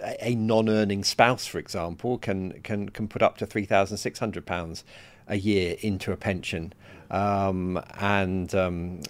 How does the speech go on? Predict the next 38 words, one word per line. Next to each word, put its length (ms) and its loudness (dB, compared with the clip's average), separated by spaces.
and 320 -4
receive 340 -2
a, 460 -2
a 80 -4
tax 260 0
benefit, 600 0
uh, 320 2
a, 40 -14
a, 200 -6
a 160 -8
tax 320 -2
credit, 500 2
uh, 360 0
towards 420 0
that. 340 -2
Um, 420 10
and 200 6
don't 180 10
forget, 260 6
of 60 -6
course, 320 2
that, 280 0
you 80 0
know, 300 4
there's, 280 0
there's 220 -2
a 60 -2
system 340 -2
of 100 -8
carry 300 2
forward, 580 0
so 280 0
that 260 0
if 140 -6
you 80 -2
haven't 340 4
used 400 0
your, 360 2